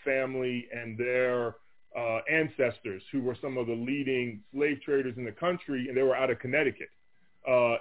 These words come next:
and, you know, look at the traces of trade, and they've done this whole roundtable discussion on race relations. So, and I think it's really important to distinguish between discussing race relations and discussing race repair, right? And, you know, and, and you, there's place for both,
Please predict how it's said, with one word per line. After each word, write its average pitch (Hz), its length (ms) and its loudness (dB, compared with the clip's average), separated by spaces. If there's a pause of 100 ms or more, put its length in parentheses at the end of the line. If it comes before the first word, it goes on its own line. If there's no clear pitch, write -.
and, 123 400 0
you 151 80 -2
know, 117 120 0
look 139 200 0
at 147 60 0
the 123 60 -4
traces 131 220 -4
of - 40 -20
trade, 131 220 2
and 131 140 -2
they've 135 160 0
done 139 180 0
this 123 180 -4
whole 139 240 6
roundtable 123 600 2
discussion 120 480 -2
on 117 140 -8
race 117 240 0
relations. 120 400 -2
So, 131 160 2 (220)
and 196 100 4
I - 20 4
think 262 120 -2
it's 185 80 -6
really 220 100 6
important 185 360 4
to 165 60 0
distinguish 160 480 0
between 135 480 -4 (380)
discussing 202 640 2
race 160 300 6
relations 165 680 2 (440)
and 147 120 -4
discussing 156 680 0
race 139 280 4
repair, 120 540 0 (340)
right? 123 360 2
And, 139 400 2 (340)
you 160 100 -2
know, 120 280 4 (200)
and, 151 300 -2
and 180 120 2
you, 190 120 0
there's 175 140 6
place 214 260 6
for 160 100 0
both, 131 360 4